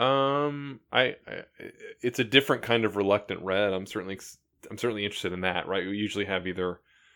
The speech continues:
the hot-blooded Red, right, rookie Red, or we have a Red that doesn't really wanna be there and doesn't, maybe doesn't quite understand, like, "Uh," like, or is sort of scared or nervous. But this is interesting in that he's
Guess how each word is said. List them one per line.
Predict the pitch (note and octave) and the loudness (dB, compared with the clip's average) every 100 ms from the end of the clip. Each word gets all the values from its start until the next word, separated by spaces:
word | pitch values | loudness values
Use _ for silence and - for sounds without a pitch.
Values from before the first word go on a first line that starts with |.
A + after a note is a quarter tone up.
| _ _ _ | _ _ _
the | - | 0
hot-blooded | - A2+ G#2 F#2+ F2 | 2 4 4 2 2
Red, | F#2 F2+ F2 F2 - - | 2 4 2 -2 -12 -6
right, | F#2 F2+ | -2 0
rookie | F#2+ G2+ F#2+ | 0 -4 0
Red, | F#2 F2 F2 F2+ _ | 2 2 0 -4 _
or | A2 G2+ G2 | 2 4 4
we | F#2 | 2
have | F#2+ - F#2+ F#2 F#2 - | 0 2 4 4 2 -2
a | G2 | -2
Red | F#2 F#2+ G2 F#2 | -2 2 4 4
that | F#2+ | 2
doesn't | G2+ F#2+ F#2+ | 0 -2 -2
really | G2+ F#2+ | 0 2
wanna | F2+ F#2 | 2 0
be | F2+ F#2 | 0 0
there | F2+ F2 | 2 0
and | F2+ | 0
doesn't, | F2 F2+ - _ | -4 -8 -12 _
maybe | G2+ F#2 F2+ | -8 -6 -4
doesn't | F2+ F2+ | -4 -6
quite | - F2+ | -4 -2
understand, | F2 F2 F2 F#2 F#2 | -2 -6 -6 -6 -6
like, | F#2+ | -4
"Uh," | C#3 E3+ E3 D#3 D#3 C3+ | 0 0 2 2 0 0
like, | - | -4
or | F2 | -8
is | F#2 G2 - | -8 -10 -10
sort | - F#2+ | -6 -6
of | F2 | -6
scared | - F#2 F2+ | 0 2 2
or | F2 | 0
nervous. | F2 F2+ F2 F2 - _ _ _ _ _ | -2 -2 -2 -8 -14 _ _ _ _ _
But | - F2+ | -6 0
this | B2+ A2+ | 0 2
is | |
interesting | G#2+ G2+ F#2+ G2+ F#2 | 0 0 -2 0 0
in | |
that | F#2 | 0
he's | F#2+ F2+ - | -2 -4 -10